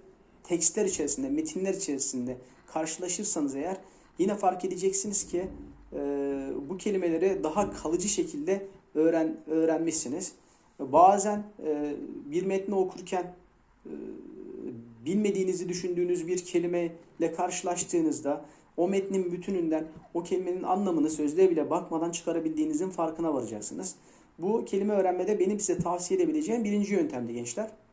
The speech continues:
Bir diğer yöntem ise zaten iyi olduğunuz konularda çok fazla zaman kaybetmek yerine, e, na-,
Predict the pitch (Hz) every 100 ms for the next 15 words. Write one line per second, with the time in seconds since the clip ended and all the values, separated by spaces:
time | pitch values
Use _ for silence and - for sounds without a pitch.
0 | _ - - - _ _ _ 156 226 220
1 | 262 247 240 233 254 233 233 208 160 240
2 | 254 - 233 196 240 240 208 208 208 -
3 | 208 196 196 185 202 208 - 208 202 202
4 | 190 180 185 196 190 185 202 202 208 202
5 | 175 147 160 180 - _ - - - -
6 | 151 196 226